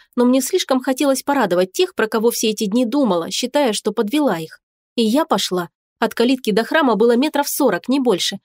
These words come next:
По мощённой каменными плитами дорожке, мимо благоухающих белых роз, я делала шаг за шагом, и каждый последующий давался труднее предыдущего. Не потому, что я передумала, нет.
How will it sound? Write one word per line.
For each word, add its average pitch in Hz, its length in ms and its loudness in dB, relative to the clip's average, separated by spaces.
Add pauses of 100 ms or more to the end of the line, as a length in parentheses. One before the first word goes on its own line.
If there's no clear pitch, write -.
(180)
По 247 120 0
мощённой 262 420 2
каменными 220 460 2
плитами 214 380 0
дорожке, 185 520 0
мимо 233 260 2
благоухающих 214 760 0
белых 175 320 2
роз, 247 260 0 (300)
я 247 240 4
делала 220 360 4
шаг 262 280 -2
за 294 120 0
шагом, 175 460 -2 (220)
и 254 100 0
каждый 196 340 0
последующий 214 640 -2
давался 226 440 0
труднее 208 440 0
предыдущего. 180 680 -4 (320)
Не 220 120 0
потому, 254 340 0
что - 140 -2
я 208 140 2
передумала, 240 560 0
нет. 220 340 0